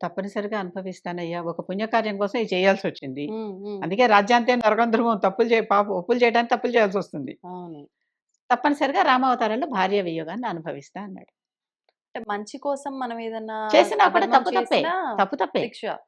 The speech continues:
Speaker 1: ఇప్పుడు అదే కదా వాల్మీకి ఏం చేశాడు, కుటుంబ పోషణ కోసం
Speaker 2: అవును.
Speaker 1: దారి దొంగతనాలు చేశాడు.
Speaker 2: అవును.
Speaker 1: కనుక రాముడు, ఆ, రూపంలో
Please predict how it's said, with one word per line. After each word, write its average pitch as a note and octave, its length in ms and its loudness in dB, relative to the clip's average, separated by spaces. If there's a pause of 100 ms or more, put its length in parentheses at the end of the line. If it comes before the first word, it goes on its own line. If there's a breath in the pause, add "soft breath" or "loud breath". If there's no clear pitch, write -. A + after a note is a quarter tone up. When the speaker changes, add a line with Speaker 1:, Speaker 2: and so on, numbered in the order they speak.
Speaker 1:
ఇప్పుడు B3 240 0
అదే C4 160 4
కదా E4+ 100 2
వాల్మీకి C#4+ 400 2
ఏం D#4 140 0
చేశాడు, C#4+ 280 0
కుటుంబ C4 300 -2
పోషణ B3 320 0
కోసం A#3+ 420 -2
Speaker 2:
అవును. F#3+ 300 -6
Speaker 1:
దారి A#3 180 6
దొంగతనాలు G3+ 440 0
చేశాడు. - 540 -8
Speaker 2:
అవును. D#3 320 -14 (1800)
Speaker 1:
కనుక D#4 180 2 (320)
రాముడు, F#4+ 580 4 (600)
ఆ, F#3+ 260 0
రూపంలో A3+ 680 2